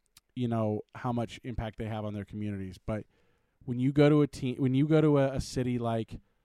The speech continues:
Baltimore or Pittsburgh or Buffalo, and you see how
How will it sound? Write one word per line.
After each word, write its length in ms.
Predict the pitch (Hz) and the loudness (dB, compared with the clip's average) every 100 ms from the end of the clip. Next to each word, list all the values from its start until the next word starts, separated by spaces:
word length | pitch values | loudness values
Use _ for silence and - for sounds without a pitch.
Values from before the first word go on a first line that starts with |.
| _ _ - | _ _ -2
Baltimore 760 | 104 101 - 92 82 82 85 | 0 0 -2 -2 -2 -4 -6
or 160 | - 101 | -4 -4
Pittsburgh 760 | - - 113 - - 87 82 85 | -4 -6 -6 -6 -4 -4 -4 -4
or 180 | 104 - | -6 -4
Buffalo, 720 | 113 104 - 101 87 85 82 - _ _ - | -4 -4 -4 -6 -4 -6 -8 -12 _ _ -8
and 220 | 117 113 | -4 -2
you 100 | 113 | -2
see 420 | 107 - 143 131 113 | -4 -2 0 0 0
how 320 | 85 113 | -2 -2